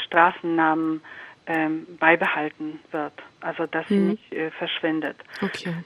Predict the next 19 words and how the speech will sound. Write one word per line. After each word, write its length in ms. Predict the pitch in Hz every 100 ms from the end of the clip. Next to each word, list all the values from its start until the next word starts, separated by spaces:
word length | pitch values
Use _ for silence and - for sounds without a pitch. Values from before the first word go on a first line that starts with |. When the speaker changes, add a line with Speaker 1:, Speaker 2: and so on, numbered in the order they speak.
| -
Speaker 1:
Äh, 200 | 175 165
das 180 | 185 185
ist 140 | 208
jetzt 160 | 185 175
erstmal 480 | 175 180 - 185 170
eine 220 | 165 160
kleine 380 | - 175 175 170
Beruhigung, 760 | 165 156 160 185 214 220 247 - - 180
ähm, 560 | 175 170 170 170 170 - _ _ -
aber 260 | 175 175
das 140 | 170 170 -
heißt, 280 | 160 165 165 -
das 120 | 170 -
reicht 360 | 165 165 - -
uns 220 | 160 160 -
nicht, 280 | 175 170 - -
weil, 400 | 156 156 160 160
ähm, 340 | 165 156 156 156 - - - - - -
ähm, 480 | 160 151 151 151